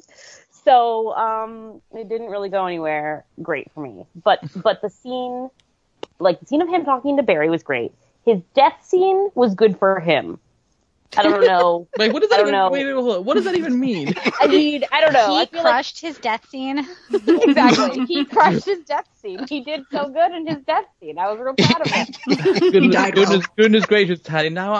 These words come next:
Speaker 2: I'm
Speaker 1: was
Speaker 2: worrying about the
Speaker 1: great.
Speaker 2: day I die. I'm like, you know, and I worry in the afterlife. Did I die well? Did I
Speaker 1: Crushed it.
Speaker 4: She really
Speaker 1: Crushed it.
Speaker 4: nailed the death scene.
Speaker 1: Exactly. <laughs>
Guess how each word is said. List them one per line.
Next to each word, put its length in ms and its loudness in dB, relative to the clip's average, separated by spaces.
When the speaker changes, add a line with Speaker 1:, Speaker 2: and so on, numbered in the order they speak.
Speaker 2:
I'm 80 -6
Speaker 1:
was 80 -6
Speaker 2:
worrying 240 -4
about 180 0
the 60 -2
Speaker 1:
great. 160 -4
Speaker 2:
day 100 -8
I 240 -4
die. 280 -2
I'm 160 -6
like, 200 -8
you 60 -8
know, 60 -6
and 120 -4
I 40 2
worry 120 2
in 80 -4
the 40 -6
afterlife. 380 -2
Did 140 -2
I 80 2
die 300 -4
well? 200 0
Did 80 6
I 100 2
Speaker 1:
Crushed 100 -10
it. 240 -4
Speaker 4:
She 180 -2
really 140 6
Speaker 1:
Crushed 140 4
it. 40 4
Speaker 4:
nailed 200 0
the 80 -6
death 220 -4
scene. 140 -20
Speaker 1:
Exactly. 800 2
<laughs> 60 -12